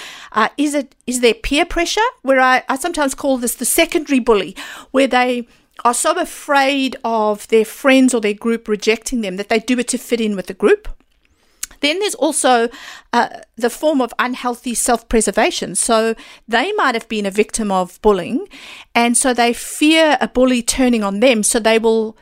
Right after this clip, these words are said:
side with the bully or be a bystander or a silent bystander because they just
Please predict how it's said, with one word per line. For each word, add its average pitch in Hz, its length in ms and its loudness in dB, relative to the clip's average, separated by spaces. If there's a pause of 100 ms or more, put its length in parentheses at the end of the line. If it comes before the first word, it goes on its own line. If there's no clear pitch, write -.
(240)
side 262 600 2
with 247 160 -6
the 220 80 -2
bully 208 560 0
or 202 440 4 (120)
be 277 220 0
a 415 80 0
bystander 190 840 -4
or 202 160 -2
a 196 60 -2
silent 202 420 -2
bystander 196 480 -2
because 214 440 -4
they 202 160 -2
just - 500 -2